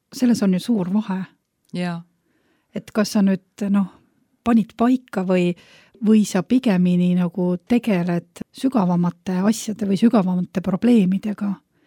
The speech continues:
Speaker 1: Et mitte sa ühekordselt ei püüa seda asja kuidagi õigeks seada, vaid sa pikemas perspektiivis üritad asja korrastada ehk tervendada inimest.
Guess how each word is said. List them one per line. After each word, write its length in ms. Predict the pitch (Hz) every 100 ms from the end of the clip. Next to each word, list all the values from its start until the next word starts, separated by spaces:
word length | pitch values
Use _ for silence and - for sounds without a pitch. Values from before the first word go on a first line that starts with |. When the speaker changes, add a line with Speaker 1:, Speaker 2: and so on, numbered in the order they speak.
| _ -
Speaker 1:
Et 140 | -
mitte 300 | 214 - 190
sa 300 | 202 190 185 _ - 262
ühekordselt 880 | 240 196 226 - - 190 175 -
ei 80 | 180
püüa 360 | 175 220 196 170
seda 220 | 175 190 214
asja 240 | - 185
kuidagi 380 | - 180 175 226
õigeks 500 | 277 233 180 - -
seada, 420 | 202 175 175 180 165 _ _ _ -
vaid 160 | 185
sa 120 | -
pikemas 680 | 180 - - - 180 175 170
perspektiivis 1040 | - - - 190 - 240 226 185 185 - -
üritad 400 | 202 185 - 185
asja 460 | 196 - - 190 185 -
korrastada 680 | 208 185 - - 208 196 - - -
ehk 220 | 202 - 269
tervendada 600 | 247 185 170 180 202 180
inimest. 560 | 175 175 170 - -